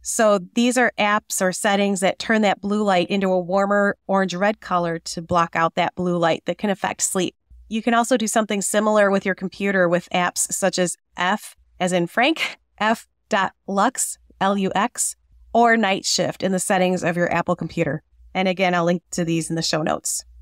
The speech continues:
So <laughs> there you have it, the lowdown on why we should take a moment to rethink our smartphone habits for ourselves and our little ones.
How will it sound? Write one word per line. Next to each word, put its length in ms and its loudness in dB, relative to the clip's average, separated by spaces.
So 560 2
<laughs> 80 2
there 220 2
you 200 6
have 260 2
it, 140 2
the 100 2
lowdown 440 4
on 120 2
why 220 4
we 100 4
should 160 2
take 220 2
a 60 4
moment 320 4
to 80 -2
rethink 480 2
our 100 4
smartphone 640 2
habits 480 0
for 340 2
ourselves 540 0
and 240 0
our 180 0
little 240 -2
ones. 320 -6